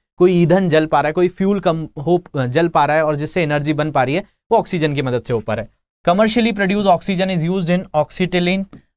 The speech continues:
oxy-, अ, oxydrogen, welding torches, कई तरह के जो, अ, वेल्डिंग्स होती हैं, क्योंकि ऑक्सीजन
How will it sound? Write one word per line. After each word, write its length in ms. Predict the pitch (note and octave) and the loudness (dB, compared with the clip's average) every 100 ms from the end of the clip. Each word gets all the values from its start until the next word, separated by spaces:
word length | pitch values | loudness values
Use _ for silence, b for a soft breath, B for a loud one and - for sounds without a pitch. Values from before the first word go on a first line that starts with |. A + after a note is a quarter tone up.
| - | -4
oxy-, 600 | D3 - G3+ G3 D#3 D3 D#3+ | -4 -2 -4 -2 -2 0 2
अ, 180 | C3+ C#3 | 0 2
oxydrogen, 680 | D3 - F#3+ D#3+ E3+ E3 F#3 F#3+ - | -2 -2 -4 -2 -2 0 -2 -4 -4
welding 400 | C3+ D#3 F3+ F3+ | 0 2 0 0
torches, 460 | E3 D#3+ F#3 F3+ - _ _ _ | 2 2 0 -4 -6 _ _ _
कई 120 | D#3+ E3+ | 0 2
तरह 240 | F3 E3+ | 2 2
के 280 | E3 F3 E3+ | 0 0 0
जो, 140 | D#3 | -2
अ, 280 | - C#3 B2+ | -4 -2 0
वेल्डिंग्स 460 | B2 C#3+ D#3+ F3 E3+ | 2 2 2 0 -2
होती 240 | D3+ E3 | -2 -4
हैं, 140 | D#3 | -4
क्योंकि 260 | D#3 F#3+ C4 - | -6 -6 -8 -4
ऑक्सीजन 500 | D3+ D#3 - G3+ A#3 | -2 0 0 0 -2